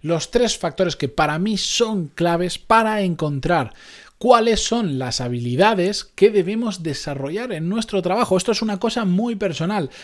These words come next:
no hay una fórmula mágica, no hay un mismo patrón para todo el mundo. Lo que sí que hay igual es una metodología, unos pequeños pasos que podemos seguir para encontrar cuáles son nuestras habilidades clave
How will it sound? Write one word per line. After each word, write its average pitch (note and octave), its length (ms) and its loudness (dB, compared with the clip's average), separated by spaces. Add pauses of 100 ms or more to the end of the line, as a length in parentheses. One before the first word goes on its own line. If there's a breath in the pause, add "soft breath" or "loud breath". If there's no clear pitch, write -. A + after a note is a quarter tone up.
(120 loud breath)
no G#3+ 280 0
hay F3+ 120 2
una E3 140 -4
fórmula F#3 340 -4
mágica, D3+ 360 -6
no F#3 200 2
hay G#3 160 2
un F#3 160 2
mismo F3 340 -2
patrón F#3 560 0
para C#3 260 -2
todo G3+ 260 2
el D3+ 100 0
mundo. E3+ 520 2 (400 loud breath)
Lo E3 240 4
que D3+ 160 -4
sí G3 220 -2
que G#3 200 6
hay G#3 160 4
igual F3 380 2
es - 220 -8
una F3 160 -2
metodología, C3 880 -2
unos C3 360 -6
pequeños F#3 600 -6
pasos F3+ 300 -6
que D#3+ 120 -2
podemos F3+ 460 0
seguir E3 420 2 (260 loud breath)
para C#3+ 200 0
encontrar C#3 480 -2
cuáles G#3 180 0
son F#3 180 0
nuestras F#3 640 -6
habilidades C#3 640 -4
clave F3 460 -4